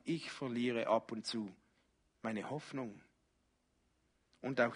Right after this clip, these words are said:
ich verliere ab und zu gewisse Werte und verrenne mich in, in, in anderen Wegen und Überzeugungen. Und auch ich brauche immer wieder diesen Retter,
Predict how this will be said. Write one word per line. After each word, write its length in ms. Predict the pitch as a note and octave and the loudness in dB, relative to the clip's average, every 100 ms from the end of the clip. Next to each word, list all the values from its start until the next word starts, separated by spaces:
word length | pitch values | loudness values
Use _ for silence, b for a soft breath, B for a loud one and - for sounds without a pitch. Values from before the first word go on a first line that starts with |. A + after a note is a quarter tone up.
| - | 0
ich 380 | E3 - - - | 0 0 -10 -8
verliere 560 | C3 B2+ B2+ B2+ B2 | -4 2 2 4 4
ab 240 | B2 A#2+ B2 | 4 4 -4
und 120 | A#2+ | -6
zu 220 | - A#2 | -4 0
gewisse 500 | B2 A#2 A2+ - A2 | 0 0 0 0 0
Werte 480 | G#2 B2 - D3+ - | 0 0 -2 -2 -2
und 200 | A2+ G#2+ | -4 -6
verrenne 500 | A2 G#2 G#2+ B2 B2+ | -4 -2 0 0 0
mich 340 | B2 A2 - | -2 -4 -6
in, 240 | C3 A2 G2+ b b b b - | -2 -2 -4 b b b b -6
in, 240 | A2+ A2 - - | -4 -4 -6 -4
in 180 | A#2+ | -2
anderen 560 | - B2 C#3 C#3 C3 G#2 | 2 2 2 0 -2 0
Wegen 440 | A#2 B2+ C#3 C#3 C#3+ | 2 4 2 0 0
und 300 | C3 A#2+ - | -4 -6 -4
Überzeugungen. 1000 | C3 C#3+ - C#3+ F3 E3 E3+ A#2 A#2 - _ _ _ _ _ _ _ _ _ | -4 -4 -2 -2 0 0 -2 -4 -10 -20 _ _ _ _ _ _ _ _ _
Und 180 | - C3+ | -4 2
auch 140 | B2 - | 2 2
ich 400 | - C#3+ - - | -4 -4 -4 -10
brauche 560 | - A2 A#2 C#3 - A2+ B B _ | -4 0 0 0 -2 -4 B B _
immer 380 | - C3 C#3 C3 A#2+ | 2 2 2 -2 -6
wieder 420 | A#2 B2+ C3 A#2 | -4 -2 0 -2
diesen 400 | B2+ B2 B2 A2+ | -6 -4 -2 -4
Retter, 580 | G2+ B2+ D3+ - B2+ | -2 -4 -2 -6 -6